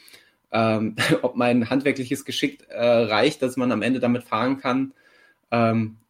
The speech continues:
werden wir sehen. Ähm, ja, hat ein, hat ein paar kleinere Mängel, das, das Mountainbike, jetzt nichts Schlimmes, aber die, also was schon gestresst hat, dass der Vorbesitzer die, die Schaltung massiv verstellt hat. Also was, was er sich dabei gedacht hat, ähm,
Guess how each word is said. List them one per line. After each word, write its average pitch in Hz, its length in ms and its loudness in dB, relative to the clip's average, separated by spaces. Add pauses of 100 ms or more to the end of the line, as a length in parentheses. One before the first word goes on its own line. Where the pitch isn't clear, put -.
werden 127 260 2
wir 123 120 0
sehen. 135 460 2 (100)
Ähm, 120 760 0
ja, 98 240 -6
hat 151 140 0
ein, 170 180 0
hat 151 120 -2
ein 170 60 -4
paar 170 160 2
kleinere 156 340 2
Mängel, 147 260 4
das, 156 240 -4
das - 220 -12
Mountainbike, 139 480 -2
jetzt 123 180 -6
nichts 135 180 -6
Schlimmes, 135 300 -2
aber 117 140 -2
die, 120 240 -2 (500)
also 117 160 -2
was 123 200 2
schon 143 260 2
gestresst 131 420 0
hat, 127 140 0
dass 123 120 0
der 120 140 0
Vorbesitzer 127 520 0
die, 113 240 0
die 113 120 -4
Schaltung 143 480 2
massiv 165 600 0
verstellt 110 500 0
hat. 127 160 -2
Also 110 260 -4
was, 113 200 -6
was 117 120 -2
er 117 140 2
sich 117 160 -8
dabei 131 360 2
gedacht 127 420 -2
hat, 127 380 -2
ähm, 117 460 0